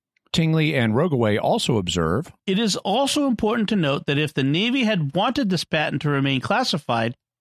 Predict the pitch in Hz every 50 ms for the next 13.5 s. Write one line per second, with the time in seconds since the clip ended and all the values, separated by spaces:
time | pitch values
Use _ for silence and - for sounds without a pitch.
0 | _ _ _ _ - 208 214 - - - 262 320 285 285 269 208 - 214 214 269
1 | 294 277 226 190 - - 160 147 151 147 143 147 - - 208 240 285 247 233 214
2 | 190 160 139 139 170 208 220 - 226 220 196 170 - 214 202 226 214 180 - 202
3 | 185 175 180 180 175 - 156 139 156 147 147 143 - 151 131 - - 139 123 -
4 | 135 139 190 240 220 151 113 101 98 - _ _ _ _ _ _ _ - 139 135
5 | 139 156 185 214 277 294 269 262 - - 214 185 180 190 208 262 294 269 - -
6 | 190 175 180 175 175 170 - - - 160 143 139 147 175 220 269 233 - 220 226
7 | 254 233 - 180 - - 135 123 123 123 123 - _ _ _ _ _ _ _ _
8 | - 220 262 254 - 339 330 302 277 294 302 240 - - 220 220 220 208 226 208
9 | - 226 220 208 202 - - 220 254 233 - - 180 170 190 190 - 190 165 170
10 | 160 160 160 180 185 - - 226 190 - 220 - - 190 165 151 147 151 165 -
11 | _ _ _ _ _ - 208 233 220 196 160 139 127 131 135 - - - 226 185
12 | 123 - - - - - _ _ _ _ _ _ _ _ _ _ _ _ _ 196
13 | 185 185 - - - 339 330 285 226 190